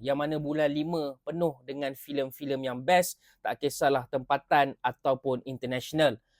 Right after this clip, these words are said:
Okey, of course, Ejen Ali Movie Dua memang tapau habis. Kita tahu Ejen Ali sekarang kutipan dia dah nak hampir enam puluh juta.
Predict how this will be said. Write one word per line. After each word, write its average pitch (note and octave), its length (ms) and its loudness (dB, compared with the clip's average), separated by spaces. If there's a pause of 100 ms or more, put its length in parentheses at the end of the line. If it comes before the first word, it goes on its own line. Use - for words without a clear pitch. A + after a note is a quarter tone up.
(120)
Okey, G#3+ 400 2 (240)
of - 240 0
course, A3+ 480 4
Ejen G3+ 640 4
Ali G3+ 640 2
Movie F3 480 0
Dua F#3+ 320 4
memang F3 480 -2
tapau G3+ 560 6
habis. F#3 560 6 (280)
Kita F#3 160 2
tahu G#3 320 6
Ejen F#3 320 2
Ali F#3+ 400 2
sekarang G3 400 0
kutipan G3 800 0
dia F#3 160 2
dah F3 240 2
nak E3 240 -2
hampir F3+ 320 0
enam F3+ 160 0
puluh F3 240 -2
juta. F3 400 6